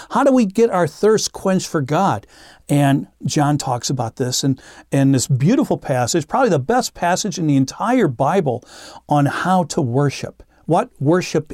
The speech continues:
is, is the woman at the well story. And we have a lesson that we'll be doing on that,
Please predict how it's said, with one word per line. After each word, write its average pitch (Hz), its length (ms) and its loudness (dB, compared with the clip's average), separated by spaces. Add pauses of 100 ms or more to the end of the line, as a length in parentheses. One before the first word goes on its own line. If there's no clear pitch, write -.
is, 123 440 0 (240)
is 143 200 0 (240)
the 147 140 0
woman 143 320 4
at 131 80 0
the 139 80 0
well 131 220 0
story. 123 420 -6
And 131 100 4
we 151 180 4
have 160 200 -2
a 147 60 2
lesson 139 420 0
that - 100 -2
we'll 127 240 2
be - 0 -
doing 131 300 2
on 120 140 0
that, 123 260 -4